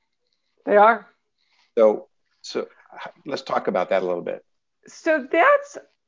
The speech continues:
Speaker 1: number one. Most people, once they get, they extend a connection request, they let it die.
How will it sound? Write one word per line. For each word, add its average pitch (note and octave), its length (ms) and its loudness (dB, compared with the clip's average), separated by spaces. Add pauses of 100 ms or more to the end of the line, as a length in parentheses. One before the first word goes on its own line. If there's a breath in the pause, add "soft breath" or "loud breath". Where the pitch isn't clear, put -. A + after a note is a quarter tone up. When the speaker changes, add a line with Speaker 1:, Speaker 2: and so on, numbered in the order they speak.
(160)
Speaker 1:
number C4 320 0
one. G#3 600 2 (320)
Most B3+ 540 0
people, G3+ 680 -2
once A#3+ 440 -2
they C4 220 0
get, F#3+ 560 2
they G3 220 2
extend G3+ 400 0
a - 20 -2
connection E3+ 520 -6
request, - 640 -12 (840)
they B3 520 4 (120)
let C4+ 260 2
it A#3+ 180 -6
die. C#4 500 2